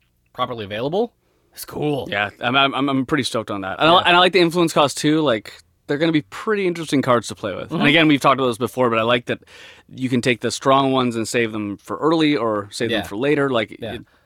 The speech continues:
Speaker 1: And I, I, I too also like a card with a small amount of influence that basically encourages you to pack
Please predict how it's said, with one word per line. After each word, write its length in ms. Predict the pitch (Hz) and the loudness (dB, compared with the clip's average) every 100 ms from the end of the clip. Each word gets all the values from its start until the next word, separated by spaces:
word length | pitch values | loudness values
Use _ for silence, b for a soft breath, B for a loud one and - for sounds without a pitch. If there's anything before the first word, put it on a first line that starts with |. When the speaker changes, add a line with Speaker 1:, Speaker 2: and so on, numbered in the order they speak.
| b _ | b _
Speaker 1:
And 100 | 156 | 0
I, 80 | 160 | 0
I, 200 | 147 160 143 | 2 -2 0
I 80 | 156 | -4
too 260 | 143 196 190 | -4 -6 -6
also 320 | 127 139 - | -4 -4 -4
like 460 | 117 110 110 - - - | -8 -8 -10 -14 -20 -20
a 60 | 104 | -18
card 340 | - 131 123 | -8 -6 -6
with 100 | 117 | -10
a 40 | |
small 260 | 104 - 139 | -10 -6 -4
amount 240 | 147 131 | -2 -4
of 80 | 127 | -6
influence 500 | 113 - 151 151 156 | -12 -10 -6 -6 -6
that 300 | - 107 98 | -10 -12 -10
basically 380 | 110 113 - 131 | -8 -8 -10 -12
encourages 480 | 113 - 113 107 98 | -12 -12 -12 -12 -14
you 140 | 104 95 | -14 -14
to 100 | - | -16
pack 380 | - 117 101 | -12 -12 -12